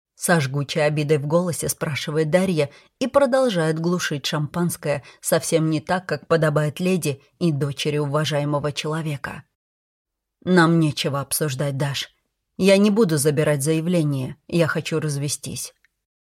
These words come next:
В сотый, наверное, раз озвучиваю бесповоротное намерение. Фиксирую, как подрагивают Дашины пухлые губы, и не знаю, как еще донести до нее простой факт, что у нас нет будущего.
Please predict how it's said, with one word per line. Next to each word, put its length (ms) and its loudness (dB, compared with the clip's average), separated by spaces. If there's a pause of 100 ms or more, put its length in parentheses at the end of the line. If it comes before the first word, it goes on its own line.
(360)
В 80 -6
сотый, 340 4
наверное, 580 4
раз 240 0
озвучиваю 720 0
бесповоротное 920 -2
намерение. 760 -2 (800)
Фиксирую, 640 4
как 200 0
подрагивают 680 2
Дашины 420 2
пухлые 440 -2
губы, 480 0 (440)
и 80 4
не 180 6
знаю, 300 2
как 220 -6
еще 300 0
донести 460 0
до 120 0
нее 240 2
простой 440 0
факт, 420 -2 (180)
что 280 2
у 40 4
нас 300 0
нет 260 0
будущего. 720 -4